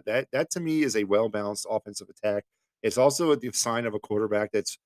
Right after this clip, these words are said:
going through his progressions. I need to see more of that.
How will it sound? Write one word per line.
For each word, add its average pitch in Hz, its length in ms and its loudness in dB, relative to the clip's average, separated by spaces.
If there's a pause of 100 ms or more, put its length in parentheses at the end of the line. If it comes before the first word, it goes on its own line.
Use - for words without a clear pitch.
(200)
going 101 280 2
through 107 200 -8
his 98 160 -6
progressions. 95 680 -4 (320)
I 92 40 -8
need 107 220 -2
to 110 60 -6
see 117 160 -2
more 113 260 -2
of 110 60 -2
that. 92 260 -2